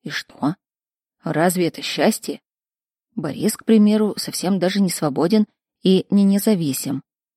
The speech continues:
Он целиком и полностью зависим от Жени, от её улыбки, от её голоса, от прикосновений к ней, зависим от сладкого запаха её рыжих волос. Вспомнив про Петра, он, однако, почувствовал себя как-то некомфортно,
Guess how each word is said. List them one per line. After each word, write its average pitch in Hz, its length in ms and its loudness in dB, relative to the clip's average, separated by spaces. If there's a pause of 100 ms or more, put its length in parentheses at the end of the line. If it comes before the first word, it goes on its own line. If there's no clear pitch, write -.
(160)
Он 208 220 0
целиком 196 580 2
и 185 60 0
полностью 190 680 -2
зависим 160 540 -4 (160)
от 208 140 -4
Жени, 165 500 -2 (200)
от - 180 -6
её 233 180 6
улыбки, 170 540 0
от 135 120 -6
её 139 160 -2
голоса, 175 680 -2 (400)
от - 180 -6
прикосновений 180 840 0
к - 80 -18
ней, 151 340 -2 (340)
зависим 190 540 2
от 202 140 -2
сладкого 202 580 0
запаха 190 480 -2
её 190 240 4
рыжих 190 320 -2
волос. 160 560 -2 (1080)
Вспомнив 165 460 -2
про - 160 -6
Петра, 220 420 0
он, 180 180 2
однако, 185 360 -2
почувствовал 185 560 -2
себя 165 280 -4
как-то - 280 -8
некомфортно, - 800 -6